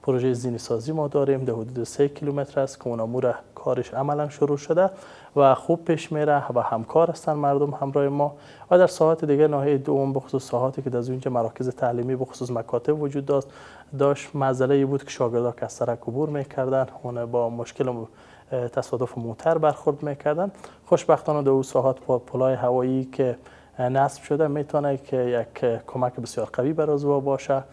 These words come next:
در قسمت‌های تنظیفی در سال‌های گذشته انبارهای زباله ما داشتیم در ناحیه دوم، شورای تنظیفی را که جور کردیم تانستیم تمام انبارهایی که در سطح ناحیه دوم وجود داره برای فعلاً از بین رفته شود و همکار اصلی ما مردم بوده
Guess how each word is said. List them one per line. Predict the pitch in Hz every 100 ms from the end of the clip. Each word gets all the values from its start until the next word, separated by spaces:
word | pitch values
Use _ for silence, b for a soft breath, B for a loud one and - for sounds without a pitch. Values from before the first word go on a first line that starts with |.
| B B B
در | 156
قسمت‌های | 147 160 165 147 165 165
تنظیفی | 160 147 135 139 - 151
در | 143 139
سال‌های | - 135 143 139
گذشته | 131 123 -
انبارهای | 139 123 120 - 135
زباله | 131 123 117 139
ما | 151
داشتیم | 135 131 -
در | 131
ناحیه | 127 127 127
دوم، | 127 127 131 - B B B
شورای | - 127 131
تنظیفی | 131 120 117 113 147
را | 151
که | 143
جور | 135 135 -
کردیم | 131 127 127 117
تانستیم | - 127 127 - 127
تمام | - 123 160 160
انبارهایی | 147 139 135 - 143
که | 139 131
در | 120
سطح | - 135 139
ناحیه | 123 120
دوم | 120 123 139 135 B B B
وجود | 127 127 131
داره | 135 127
برای | 120 117
فعلاً | - 135 131 123
از | 113 113
بین | 147 160
رفته | 143 - -
شود | - 131 127 - B B -
و | 139
همکار | 143 135 170
اصلی | 143 - 165 156
ما | 143
مردم | 135 127 135 160
بوده | 156 151 147